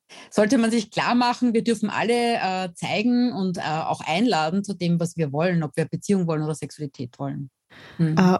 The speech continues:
Speaker 2: und um da noch einmal kurz auf die Masturbation zurückzukommen.
Speaker 1: Ja.
Speaker 2: Früher war das ja sehr verteufelt, da ist sogar gesagt worden, man kann auch blinden, Ähnliches.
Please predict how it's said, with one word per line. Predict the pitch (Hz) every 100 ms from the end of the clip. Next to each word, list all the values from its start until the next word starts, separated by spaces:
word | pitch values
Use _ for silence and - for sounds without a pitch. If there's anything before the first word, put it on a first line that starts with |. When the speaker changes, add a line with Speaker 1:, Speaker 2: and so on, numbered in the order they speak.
| -
Speaker 2:
und | 196
um | 196 190
da | 185
noch | 185 180
einmal | 190 185
kurz | - 233 190
auf | -
die | 180
Masturbation | 170 - 180 175 - 170 208
zurückzukommen. | - 185 170 - - 180 185 175 190 226
Speaker 1:
Ja. | - - -
Speaker 2:
Früher | - - 196 208 196
war | 175
das | 180 -
ja | 180 175
sehr | 165 -
verteufelt, | 170 175 165 165 180 170
da |
ist | 170
sogar | 175 170
gesagt | 165 - - -
worden, | 98 165
man |
kann | 160 180
auch | 202
blinden, | - 160 175 160 139 165
Ähnliches. | 156 160 165 160 170 165